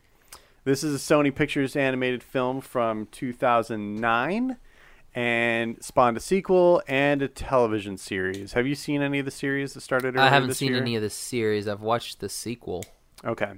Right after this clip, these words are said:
Speaker 2: 'Cause it was on the Netflix.
Speaker 1: Oh, yes, it was. N-, yeah, that's what the, I have a bone to pick with Netflix. Put more of the
Speaker 2: How they
Speaker 1: original
Speaker 2: only put
Speaker 1: movies on.
Speaker 2: ser-,
Speaker 1: It's
Speaker 2: how
Speaker 1: only
Speaker 2: they only put
Speaker 1: sequels.
Speaker 2: sequels?
Speaker 1: Yes. What's the deal, man?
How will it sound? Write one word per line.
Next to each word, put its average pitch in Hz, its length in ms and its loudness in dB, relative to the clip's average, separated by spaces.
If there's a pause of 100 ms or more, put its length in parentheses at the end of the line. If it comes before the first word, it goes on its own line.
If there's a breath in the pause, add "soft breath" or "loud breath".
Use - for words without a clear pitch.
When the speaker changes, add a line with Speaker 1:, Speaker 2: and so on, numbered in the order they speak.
(240)
Speaker 2:
'Cause 113 80 -10
it 110 100 -4
was 107 160 -8
on 104 200 -4
the 101 60 -10
Netflix. - 800 -10
Speaker 1:
Oh, 135 100 0
yes, 120 340 -2
it 117 100 -6
was. 101 400 -6
N-, 143 180 -8
yeah, 151 240 4
that's 147 280 0
what 160 100 -18 (100)
the, 151 200 -6 (120)
I - 40 -18 (180)
have 175 140 -8
a 220 40 0
bone 123 340 2
to 107 60 -6
pick 120 160 -4
with 101 120 -6
Netflix. - 560 -8 (420 soft breath)
Put 202 180 4
more 165 220 4
of 156 40 2
the 147 60 4
Speaker 2:
How 180 80 10
they 165 80 12
Speaker 1:
original 160 220 10
Speaker 2:
only 143 140 8
put 139 100 8
Speaker 1:
movies 123 180 6
on. 120 160 10
Speaker 2:
ser-, 151 80 6
Speaker 1:
It's 135 100 2
Speaker 2:
how 151 160 6
Speaker 1:
only - 40 8 (100)
Speaker 2:
they 151 60 12
only 156 120 6
put - 180 4
Speaker 1:
sequels. 165 420 4
Speaker 2:
sequels? - 80 -12
Speaker 1:
Yes. 196 520 2
What's 185 240 -2
the 247 120 -4
deal, 190 480 -2
man? 127 420 -2